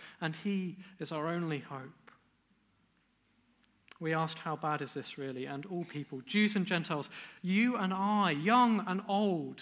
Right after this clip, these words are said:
people with a church upbringing, people who've never been to church, all without exception are under the power of sin. It is a hard message. And yes, we can ignore what Paul is saying here.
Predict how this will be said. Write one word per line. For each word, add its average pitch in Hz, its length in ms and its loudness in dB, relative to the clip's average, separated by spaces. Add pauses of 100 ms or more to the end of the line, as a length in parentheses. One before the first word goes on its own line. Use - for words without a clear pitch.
(140)
people 220 300 2
with 214 180 0
a 208 80 2
church 165 380 -4
upbringing, 123 420 -10 (320)
people 226 260 -2
who've 202 200 0
never 208 260 0
been 185 220 0
to 156 100 -8
church, 139 560 -10 (240)
all 214 480 -2 (300)
without 175 260 -2
exception 156 800 -6 (320)
are 160 160 -2
under 170 260 -2
the 139 100 -6
power 165 520 0
of 131 100 -8
sin. 139 480 -6 (680)
It 170 100 -4
is 214 160 0
a 214 80 -2
hard 196 380 -2
message. - 680 -12 (840)
And 143 160 -8
yes, 175 400 -8
we 156 100 -8
can 151 200 -10
ignore 143 440 -6
what 135 220 -12
Paul 147 240 -10
is 123 100 -12
saying 131 460 -14
here. 135 240 -18